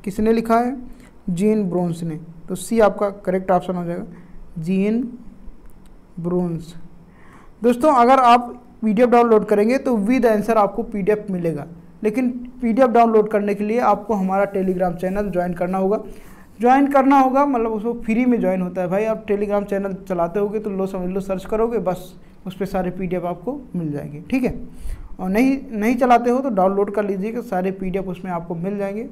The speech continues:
अच्छे से आपकी तैयारी भी हो पाएगी। चलिए नेक्स्ट देखते हैं सत्तर नंबर, मानव की मूलभूत आवश्यकताएं हैं। मानव की मूलभूत आवश्यकताएं हैं भोजन, वस्त्र, आवास,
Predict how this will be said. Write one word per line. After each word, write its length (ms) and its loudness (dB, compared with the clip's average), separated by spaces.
अच्छे 240 -4
से 100 -4
आपकी 260 -4
तैयारी 340 -4
भी 120 -2
हो 120 0
पाएगी। 340 -4
चलिए 240 6
नेक्स्ट 300 6
देखते 300 4
हैं 140 6
सत्तर 300 4
नंबर, 240 2
मानव 480 10
की 220 6
मूलभूत 600 6
आवश्यकताएं 640 4
हैं। 220 0
मानव 420 4
की 200 2
मूलभूत 640 4
आवश्यकताएं 600 2
हैं 340 -4
भोजन, 460 4
वस्त्र, 440 4
आवास, 400 4